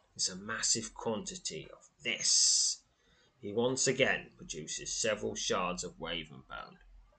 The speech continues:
holding up several fra-, fragmented mineral pieces for you to see. "Began months ago as a series of faint whispers passed on to me by members of the rabble who had infiltrated the court of the Grand Sentry.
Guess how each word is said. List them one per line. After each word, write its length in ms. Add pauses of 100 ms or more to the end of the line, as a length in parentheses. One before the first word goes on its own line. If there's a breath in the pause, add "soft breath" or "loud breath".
holding 420
up 200
several 560
fra-, 280 (360)
fragmented 720
mineral 480
pieces 460
for 140
you 160
to 120
see. 400 (1500 loud breath)
"Began 400
months 340
ago 360 (340)
as 120
a 80
series 480
of 100
faint 380
whispers 580 (480)
passed 320
on 220
to 120
me 200
by 220
members 600
of 120
the 60
rabble 440 (220)
who 100
had 140
infiltrated 840
the 120
court 460
of 120
the 80
Grand 400
Sentry. 580